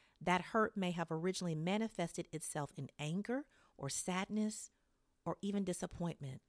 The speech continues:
Yet as time goes on, those emotions become resistant and fixated on the person or situation that you feel caused you pain. Yes, bitterness is the stuck place of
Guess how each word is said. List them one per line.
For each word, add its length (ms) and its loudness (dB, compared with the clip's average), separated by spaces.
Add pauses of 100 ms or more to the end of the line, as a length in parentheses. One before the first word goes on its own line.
(880)
Yet 240 2
as 120 -2
time 300 -2
goes 280 -2 (100)
on, 480 2 (260)
those 240 2
emotions 540 2
become 340 -4
resistant 640 -2 (140)
and 120 -2 (140)
fixated 560 0 (340)
on 140 0
the 80 -6
person 600 0 (200)
or 140 -2
situation 720 0
that 160 -2
you 160 -2
feel 380 -2
caused 440 -4
you 60 -4
pain. 540 -6 (580)
Yes, 520 -4 (420)
bitterness 560 2 (100)
is 220 2
the 140 -6
stuck 440 -4
place 420 -4
of 120 -10